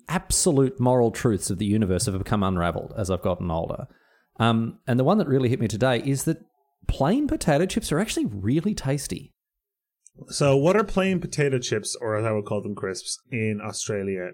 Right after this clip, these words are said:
Speaker 2: called? What is the default flavor?
Speaker 1: Oh, we're gonna get into that. So, so well, this, we, hmm, I guess this is something that I real, I should have realized we're gonna have to talk about if we're gonna talk ab-, about potato chip flavorings. First of all, yes, crisps for you. So over here they're called Original.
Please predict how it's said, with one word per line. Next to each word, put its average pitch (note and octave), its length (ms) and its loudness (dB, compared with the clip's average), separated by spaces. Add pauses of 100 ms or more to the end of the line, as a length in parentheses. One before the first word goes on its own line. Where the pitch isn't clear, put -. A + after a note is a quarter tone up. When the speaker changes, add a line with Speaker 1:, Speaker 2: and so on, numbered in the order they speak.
Speaker 2:
called? D#2+ 320 -6
What A2+ 160 0
is C3 120 2
the B2+ 100 0
default G#2+ 400 -2
flavor? E2 340 -8 (760)
Speaker 1:
Oh, F2 280 2
we're E2+ 80 0
gonna F2 180 0
get F2 120 0
into E2+ 100 -2
that. F#2 260 0
So, A2 240 4 (140)
so A#2+ 320 4
well, G2+ 400 2
this, C#3 340 0
we, C3 200 4
hmm, G#2 380 -2
I A#2 100 0
guess C#3+ 180 4
this C3+ 160 4
is A2+ 100 2
something A2 300 2
that G2 80 4
I F2+ 180 4 (320)
real, A2+ 380 0 (100)
I A2 60 4
should A2 160 4
have G2+ 80 2
realized F#2+ 200 4
we're G2+ 60 0
gonna F#2 140 0
have - 80 -20
to - 40 -8
talk B2 140 4
about F2+ 120 2
if E2 40 -2
we're F#2 60 0
gonna F#2 160 0
talk F2+ 320 -2
ab-, G2 160 -2
about G2 320 0
potato G2+ 240 0
chip - 180 -8
flavorings. F2 320 -2
First B2+ 220 2
of F#2 80 -2
all, E2 100 -2
yes, E2+ 220 -4
crisps - 440 -6
for G#2 80 -4
you. F2 180 0 (420)
So C#3 160 4
over D#3 180 6
here G3 140 6
they're D3 80 2
called C3 180 4
Original. G#2+ 640 0